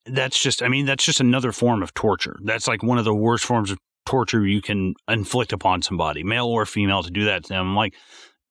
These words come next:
good God, that is fucking terrible. And the fact that this is such common practice in here. And I, I think it also,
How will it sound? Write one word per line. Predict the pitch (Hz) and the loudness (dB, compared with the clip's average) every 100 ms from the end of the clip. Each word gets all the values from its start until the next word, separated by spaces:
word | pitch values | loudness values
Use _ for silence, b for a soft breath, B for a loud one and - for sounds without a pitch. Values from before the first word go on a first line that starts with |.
| 113 | -2
good | 143 123 104 | 0 0 -2
God, | 131 110 90 90 | 0 2 0 -2
that | 107 | -2
is | 104 - | -2 -2
fucking | 107 92 95 | -2 -2 -2
terrible. | 110 110 | 0 0
And | 117 | 0
the | |
fact | 110 139 139 120 | 0 -2 -2 -4
that | 101 | 0
this | 123 - | 0 0
is | 104 - | -2 -2
such | - - 123 - | 0 0 0 -2
common | - 123 120 95 | 2 2 2 0
practice | - 104 - 95 98 | -2 -2 -2 -4 -4
in | 82 | -4
here. | 85 76 - b b - | -4 -6 -10 b b -4
And | 131 | -2
I, | 135 127 | -2 -2
I | 135 | -2
think | 160 135 | -2 0
it | |
also, | 139 131 135 113 101 | 0 2 4 4 2